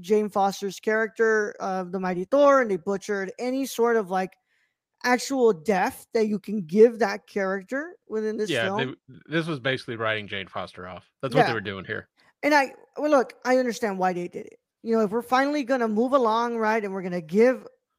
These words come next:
Speaker 1: frickin', what's it called, Thor some, to, to move along and finally progress and to develop that character, we need to ki-, kill off that final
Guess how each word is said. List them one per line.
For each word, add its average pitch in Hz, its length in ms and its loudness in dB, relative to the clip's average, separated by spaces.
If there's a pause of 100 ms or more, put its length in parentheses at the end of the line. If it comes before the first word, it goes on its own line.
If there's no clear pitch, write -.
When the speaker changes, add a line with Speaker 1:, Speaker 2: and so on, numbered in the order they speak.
(120)
Speaker 1:
frickin', 233 460 -4 (880)
what's 202 300 -4
it - 20 -8
called, 190 240 -2
Thor 254 440 6 (200)
some, 208 320 -8 (140)
to, 180 300 -8
to 220 80 -2
move 262 200 2
along 269 340 0
and 240 100 -4
finally 220 260 -2
progress 202 600 -4 (1300)
and 202 100 -10
to 180 60 -10
develop 196 460 2
that 311 160 0
character, 294 360 0
we 240 100 -4
need 262 120 -4
to 254 100 0 (120)
ki-, 254 220 -4 (100)
kill 254 160 -2
off 220 200 -2
that 196 240 -4
final 285 440 -2